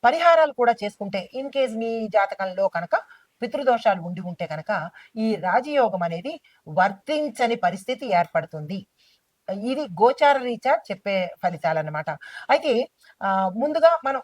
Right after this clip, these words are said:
ఒక్కొక్క రాశి వారిగా ఎలా ఉండబోతోంది అనే అంశం చూద్దాము. తదుపరి రాశి సింహరాశి. ఈ రాశి వారికి విద్యార్థులకు చూసుకున్నట్టయితే ఈ గజకేసరి రాజయోగంలో ఈ సమయం, తక్కువ సమయంలో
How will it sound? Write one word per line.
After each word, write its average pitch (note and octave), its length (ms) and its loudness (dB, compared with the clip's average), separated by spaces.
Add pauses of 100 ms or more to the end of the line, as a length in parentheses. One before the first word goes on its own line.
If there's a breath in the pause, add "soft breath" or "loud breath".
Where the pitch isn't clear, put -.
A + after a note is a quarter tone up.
ఒక్కొక్క D#4 320 2
రాశి B3+ 320 2
వారిగా G#3 420 2 (100)
ఎలా G3 160 2
ఉండబోతోంది F3 560 -2
అనే E3 160 0
అంశం D#3+ 240 -6 (120)
చూద్దాము. D3 340 -6 (540 soft breath)
తదుపరి C#4+ 300 4
రాశి B3+ 280 0
సింహరాశి. E3+ 640 0 (280 soft breath)
ఈ B3+ 120 0
రాశి C4+ 260 4
వారికి G#3 600 2 (300 loud breath)
విద్యార్థులకు B3 760 2
చూసుకున్నట్టయితే F#3 680 -6
ఈ G#3 280 -6 (120)
గజకేసరి G#3 640 0
రాజయోగంలో E3 800 0 (360 soft breath)
ఈ B3 200 -4
సమయం, F#3 380 -4 (180)
తక్కువ G3+ 280 -2
సమయంలో E3 680 -2